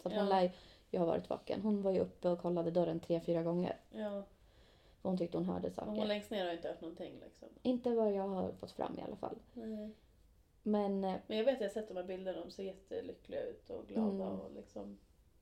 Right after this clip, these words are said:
Speaker 1: Ja. Alltså, polisen, de har ju sett Bethany och Dylan som offer hela tiden.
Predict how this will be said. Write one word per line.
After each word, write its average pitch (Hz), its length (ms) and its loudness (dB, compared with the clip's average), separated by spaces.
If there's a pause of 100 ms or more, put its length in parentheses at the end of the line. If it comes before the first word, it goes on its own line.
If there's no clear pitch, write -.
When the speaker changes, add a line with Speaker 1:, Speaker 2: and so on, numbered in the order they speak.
Speaker 1:
Ja. 208 320 -4 (560)
Alltså, 214 360 4 (600)
polisen, 240 640 4
de 233 180 6
har 202 120 4
ju 185 60 4
sett 180 440 -4 (240)
Bethany 185 400 0
och 175 80 0
Dylan 175 260 2
som 180 160 -6
offer - 300 -6
hela 185 260 -2
tiden. - 320 -4